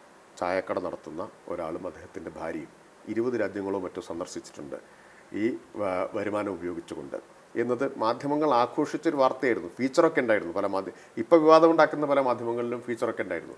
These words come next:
അപ്പോൾ ആ-, ആളുകൾ യാത്ര ചെയ്യാൻ, ആ, താല്പര്യപ്പെടുന്നു. അതൊരു criminal കുറ്റമാണ്. മുഖ്യമന്ത്രിയും ഒരു മനുഷ്യനാണ്, അദ്ദേഹത്തിനും, ആ, കുടുംബമുണ്ട്. കുടുംബത്തോടൊപ്പം യാത്ര ചെയ്യാൻ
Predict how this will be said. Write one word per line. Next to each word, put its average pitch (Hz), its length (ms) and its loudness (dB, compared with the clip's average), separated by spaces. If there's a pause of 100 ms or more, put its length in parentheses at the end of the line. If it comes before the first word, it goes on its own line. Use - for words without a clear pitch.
(460)
അപ്പോൾ 151 320 4 (560)
ആ-, 98 120 -4 (120)
ആളുകൾ 135 540 4
യാത്ര 131 320 4
ചെയ്യാൻ, 139 360 2 (400)
ആ, 117 320 6 (340)
താല്പര്യപ്പെടുന്നു. 120 600 2
അതൊരു 139 160 -4
criminal 139 360 0
കുറ്റമാണ്. 160 400 4 (760)
മുഖ്യമന്ത്രിയും 151 680 6 (200)
ഒരു 143 140 4
മനുഷ്യനാണ്, 117 680 0 (240)
അദ്ദേഹത്തിനും, 120 600 2 (420)
ആ, 101 200 4
കുടുംബമുണ്ട്. 110 800 0 (400)
കുടുംബത്തോടൊപ്പം 120 680 4
യാത്ര 98 220 0
ചെയ്യാൻ 95 280 0